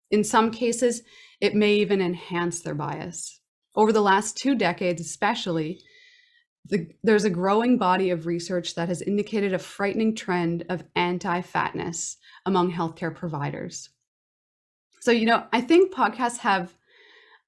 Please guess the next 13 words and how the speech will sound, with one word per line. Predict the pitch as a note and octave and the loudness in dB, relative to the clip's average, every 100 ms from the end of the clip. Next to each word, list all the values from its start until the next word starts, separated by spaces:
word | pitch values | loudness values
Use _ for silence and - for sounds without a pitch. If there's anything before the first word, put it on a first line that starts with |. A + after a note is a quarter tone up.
| _ | _
uh, | G3+ F#3 | 2 2
so | G#3 - C4 | 0 2 4
much | B3 A#3+ | 4 2
potential | B3 - G#3 G#3 A3 | -2 -2 -2 -2 -4
for | F#3+ | -6
healing. | E3+ G3 F#3 E3+ - - | -4 -2 -2 -2 -4 0
And | G#3 | 4
in, | G#3+ G#3+ - - | 4 2 -2 -6
in | A3 A3 | -2 2
light | G#3 G#3+ | 4 4
of | A3+ G3+ | 2 -2
the | G3 | -6
health | G3 F#3+ F3+ F3+ - | -4 -2 -2 -2 -16